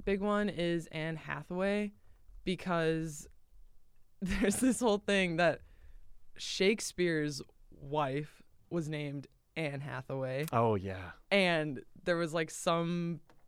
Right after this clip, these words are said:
Speaker 1: picture I get, like, again, like, a photo or a painting of his wife that looks very similar to Anne Hathaway. And she also is just, like, timeless. Like, she does all these movies. She's been doing them for years.
Speaker 2: Mm.
Speaker 1: Hardly looks like she's aging. Like, she's just so cool. And so I wouldn't be surprised if
Speaker 2: I
Speaker 1: she's been around since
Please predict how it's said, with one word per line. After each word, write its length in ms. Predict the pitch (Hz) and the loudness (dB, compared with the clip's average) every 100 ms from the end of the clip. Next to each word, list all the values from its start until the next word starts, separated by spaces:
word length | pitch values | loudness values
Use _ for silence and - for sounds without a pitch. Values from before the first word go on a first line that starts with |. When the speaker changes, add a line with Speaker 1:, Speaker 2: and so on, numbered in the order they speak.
| - - - _ | -20 -20 -20 _
Speaker 1:
picture 580 | - 190 - 180 175 170 | -6 -2 0 4 6 6
I 120 | 165 | 4
get, 280 | 175 165 156 | 4 2 2
like, 140 | 156 | 2
again, 260 | 151 175 156 | 2 2 2
like, 120 | 156 | 0
a 60 | 165 | -2
photo 400 | - 160 160 156 | 2 4 6 4
or 160 | 143 | 4
a 60 | 139 | 0
painting 580 | - 147 151 175 165 147 | -2 -4 -2 0 -2 -2
of 160 | 165 | -2
his 180 | 180 156 | -4 -2
wife 280 | 156 151 - | 0 0 -2
that 120 | 135 | -4
looks 200 | 151 127 | -6 -6
very 320 | 123 131 147 | -8 -2 -2
similar 340 | 151 151 151 151 | -2 -6 -4 -4
to 80 | |
Anne 180 | 143 143 | -4 -6
Hathaway. 440 | 156 139 147 143 - | -4 -4 -2 -2 0
And 120 | 254 | 2
she 140 | 381 | 4
also 300 | 233 185 170 | 6 6 4
is 80 | 151 | -4
just, 120 | 143 | -4
like, 140 | 131 131 | -8 -8
timeless. 360 | 131 127 131 | -10 -10 -8
Like, 100 | 151 | -8
she 100 | - | -4
does 140 | 233 185 | -4 -4
all 240 | 135 151 | -2 -2
these 120 | 165 | -2
movies. 300 | 156 151 151 | -6 -6 -8
She's 140 | - 139 | -10 -12
been 80 | |
doing 160 | 147 151 | -8 -8
them 80 | 151 | -8
for 120 | 139 | -8
years. 360 | 135 131 131 - - | -8 -6 -8 -10 -8
Speaker 2:
Mm. 200 | 113 98 - - - | -8 -8 -12 -20 -20
Speaker 1:
Hardly 380 | - 175 165 165 | -4 0 2 2
looks 240 | 151 151 160 | 0 -2 -4
like 100 | 147 | -4
she's 200 | 175 120 | -4 -2
aging. 320 | 139 139 139 | -4 -4 -4
Like, 120 | 147 | -4
she's 240 | - 208 | -2 -2
just 220 | 180 185 - | -2 -4 0
so 160 | 180 | 0
cool. 400 | - 170 131 123 - _ _ - - - | 0 0 0 -4 -10 _ _ -20 -14 -10
And 120 | 147 | -6
so 160 | 143 135 | -2 -2
I 220 | 135 135 | 0 0
wouldn't 280 | 135 135 131 | -2 -6 -8
be 100 | 143 | -12
surprised 600 | - 165 156 139 - - | -12 -10 -10 -12 -16 -10
if 60 | 120 | -8
Speaker 2:
I 80 | |
Speaker 1:
she's 220 | 110 147 139 | -4 -6 -4
been 140 | 156 | -4
around 340 | 151 135 131 | -2 -4 -6
since 360 | 127 131 127 - | -10 -12 -12 -16